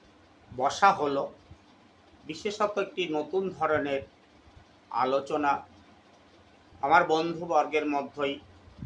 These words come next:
বলেছিলেন, তাই মহাপ্রভুর যে আবির্ভাব এবং সামাজিক প্রভাব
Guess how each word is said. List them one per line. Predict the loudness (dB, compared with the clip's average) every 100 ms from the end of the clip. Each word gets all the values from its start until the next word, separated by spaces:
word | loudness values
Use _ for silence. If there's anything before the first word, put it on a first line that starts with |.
| -12 -12 -14 -20 -20 -18 -16 -16 -8
বলেছিলেন, | -2 -2 -2 -6 -8 -8 -12 -20 -20 -20 -20 -20 0
তাই | 4 4 2 -8 -20 -20 -20 -20 -20 -20 -20 -20 -4
মহাপ্রভুর | 0 4 4 2 -2 0 -2 0
যে | -2 2
আবির্ভাব | 2 4 2 0 0 0 0 -2 -20 -20 -20 -20 -20 -14 -14 -14 -4
এবং | -2 6 8 8 4 -10 -20 -20 -20 -20 -20 -20 -20 -20 -20 -20
সামাজিক | -20 2 2 4 2 0 -6 -8 -14 -20 -20 -20 -20 -8
প্রভাব | -2 -2 4 4 4